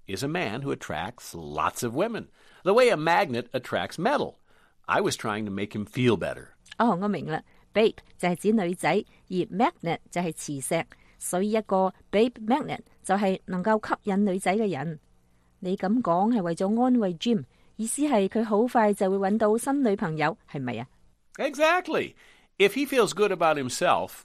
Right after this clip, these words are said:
Speaker 1: and thinks about future possibilities, then he won't be so depressed about getting dumped.
Speaker 2: 冇錯，只要 Jim 對自己有信心，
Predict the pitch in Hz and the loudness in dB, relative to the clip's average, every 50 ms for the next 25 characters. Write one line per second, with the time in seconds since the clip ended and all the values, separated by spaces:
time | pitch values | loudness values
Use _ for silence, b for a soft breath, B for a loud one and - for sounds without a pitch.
0 | _ _ - 117 120 120 123 120 120 160 147 - 143 135 127 113 - - - 165 | _ _ -6 -4 -4 -4 -4 -4 -6 -6 -6 -4 -2 -2 -2 -2 -2 -4 -6 -8
1 | 165 - - 139 117 131 131 123 - - 117 104 - - 117 - - - 67 85 | -6 -6 -6 -6 -4 -2 -2 -2 -2 -4 -4 -4 -4 -4 -4 -6 -8 -12 -16 -16
2 | - - - 123 170 202 185 165 185 202 170 131 131 87 95 190 - - 107 - | -16 -12 -10 -10 -8 -8 -10 -10 -10 -6 -4 -4 -4 -4 -6 -8 -6 -6 -6 -6
3 | - 170 - - - 90 104 - - - 113 90 78 76 98 113 - - - - | -6 -8 -10 -8 -6 -6 -6 -6 -8 -10 -8 -8 -8 -8 -10 -10 -12 -14 -14 -14
4 | - - 80 95 90 - 113 135 147 - - - - - _ _ _ _ - 175 | -12 -12 -12 -12 0 4 4 4 4 2 -4 -12 -20 -20 _ _ _ _ -4 -4
5 | 190 - 226 190 180 b b b b b - - 185 208 233 214 185 160 - 226 | -2 0 0 0 0 b b b b b -14 -6 -2 0 0 0 0 -2 0 2
6 | 233 214 151 131 - 196 196 190 - 170 160 202 208 226 190 170 - - 185 185 | 2 2 0 -2 -2 -2 -2 -2 -2 -2 0 2 2 2 2 0 0 -2 -2 -2
7 | 190 208 - 247 247 247 | 0 0 2 2 2 0